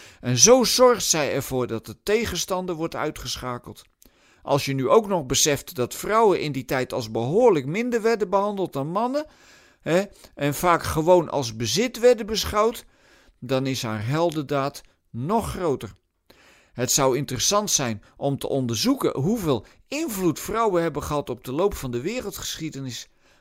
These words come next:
Dat was dan meestal niet op de voorgrond. Nee, dat waren die stoere mannetjes met hun grote woorden. Maar als je bijvoorbeeld denkt aan Caesar en zijn relatie met Cleopatra, dan kun je je afvragen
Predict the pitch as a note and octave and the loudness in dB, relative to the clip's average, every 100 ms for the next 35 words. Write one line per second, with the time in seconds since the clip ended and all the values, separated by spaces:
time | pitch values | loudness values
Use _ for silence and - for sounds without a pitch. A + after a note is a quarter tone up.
0 | _ A#2+ B2+ C#3+ C#3 C#3+ D3 D#3 - C#3+ | _ -6 0 0 0 0 2 0 0 -2
1 | F#3+ G3+ G3+ G#3 F#3 G#3+ F3+ C#3+ B2+ A2+ | -2 -6 -6 -8 -2 0 0 -4 -6 -8
2 | - _ _ _ - A2+ D3+ A3+ C4+ C#4 | -12 _ _ _ -12 -10 -8 -6 -6 -6
3 | D4+ _ - - - G#3+ A#3+ B3+ B3+ B3+ | -8 _ -20 -18 0 2 4 4 2 2
4 | A#3 A3+ - A#3 A3+ A3 A3+ G#3 C#3 B2 | -2 -6 -6 -4 -2 0 0 0 -4 -8
5 | C#3 C3+ C3+ B2 C3+ C3 C3 C3 B2+ A#2+ | -6 -6 -6 -6 -2 -2 -2 -4 -4 -4
6 | A#2 A2 _ _ _ _ G2 A2 B2+ B2 | -6 -12 _ _ _ _ -2 0 0 -4
7 | A#2 C#3 A#2+ A2+ G#2+ A#2 - A2 - D3+ | -4 -4 -2 -2 -2 -4 -6 -6 -4 0
8 | E3+ D#3+ A2+ B2 - _ _ _ - C3 | 0 0 -2 -4 -10 _ _ _ -4 -2
9 | C3 B2 C3 C3 B2+ C3 A2+ A2+ - A#2 | -2 -2 2 2 0 -4 -4 -8 -6 -2
10 | A#2+ G3+ G3 F3 D3 E3 F#3 - _ C#3+ | 4 4 4 -4 -2 -2 -2 -14 _ -2
11 | C#3+ D#3 C#3 B2+ A#2+ G#2+ - B3 G#3 F3 | 0 2 2 2 2 0 2 0 0 -2
12 | D#3 C#3+ D3+ | 0 0 -2